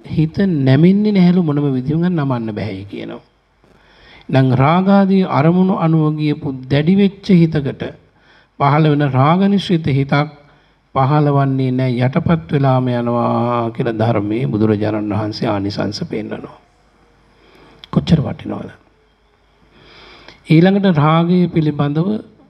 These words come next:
මුලාවට පත් වෙලා රාගී අදහස් සන්තෘප්ත කරගන්න බැරි වුණාන් පස්සේ, ඒ කියන්නේ තමන් කැමති කාම රාගය කියලා කියනවා. මෙතනදී විශේෂ කාරණය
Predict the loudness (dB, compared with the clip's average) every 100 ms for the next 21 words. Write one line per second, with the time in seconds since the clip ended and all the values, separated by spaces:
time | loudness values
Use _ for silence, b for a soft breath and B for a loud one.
0 | _ _ 0 4 4 4 0 -2 -6 -6
1 | -4 -2 0 -2 -6 -20 _ _ _ b
2 | b b b b -2 2 2 2 0 0
3 | 0 0 2 0 -2 -4 -2 -2 -2 0
4 | 2 2 2 -2 -4 -4 -2 2 4 4
5 | 2 -2 -8 -8 -12 -12 -12 -16 _ _
6 | _ -10 -6 -2 0 0 0 0 0 0
7 | -8 -14 -14 _ _ _ _ b b b
8 | b b b b b _ _ -4 0 2
9 | 2 2 0 -2 -4 -4 -4 -8 -8 -8
10 | -6 -8 -8 -10 -6 -6 -4 -4 -4 -4
11 | -4 -2 -2 -2